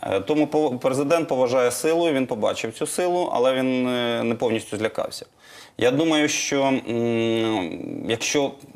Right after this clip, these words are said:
казати, який може бути наступний план дій, так? Ну от, е, е, я кажу одну тезу: відставка Януковича. І на цьому потрібно стояти. Але паралельно повинні бути, звісно, кулуарні, е, розмови.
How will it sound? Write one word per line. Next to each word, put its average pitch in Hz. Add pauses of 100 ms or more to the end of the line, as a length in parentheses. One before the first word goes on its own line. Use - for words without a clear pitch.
(160)
казати, 135
який 127
може 123
бути 113
наступний 104
план 95
дій, 87
так? 113 (380)
Ну 123
от, 123
е, -
е, 104
я 123
кажу 120
одну 104
тезу: 92
відставка 104
Януковича. 98 (300)
І 123
на 131
цьому 160
потрібно 113
стояти. 95 (200)
Але 117
паралельно 143
повинні 123
бути, 127
звісно, 107
кулуарні, 101
е, 101 (360)
розмови. 92